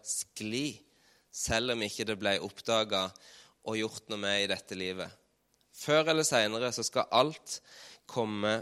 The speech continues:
for dagen, og alle skal stå til ansvar for det de har gjort. I Romerbrevet da, så skriver Paulus også om den dommen her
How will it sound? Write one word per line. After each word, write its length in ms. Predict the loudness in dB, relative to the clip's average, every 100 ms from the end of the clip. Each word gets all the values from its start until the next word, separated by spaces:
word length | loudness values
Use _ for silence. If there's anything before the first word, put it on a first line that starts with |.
| -4
for 160 | -8 2
dagen, 540 | 4 4 2 -2 -2 -14 -8
og 200 | -8 2
alle 500 | 2 2 0 2 2 2
skal 180 | -2
stå 340 | -4 -4 0 2 0 -2
til 140 | -2
ansvar 480 | -2 -2 -4 -2 -4 -4
for 160 | -10 -6
det 160 | -4
de 140 | -4 -4
har 80 | -6
gjort. 380 | -10 -12 -12 -14 _ _ _ _ _ _ _ _ _ _ _ -18 -18 _ 0
I 100 | 4
Romerbrevet 640 | 4 4 2 6 4 4
da, 60 | 0
så 100 | -2
skriver 520 | -2 0 2 2 0
Paulus 420 | 0 0 0 -2
også 300 | -2 0 0 0
om 140 | 0
den 180 | -2 0
dommen 300 | -2 -2 -4
her 240 | -2 -2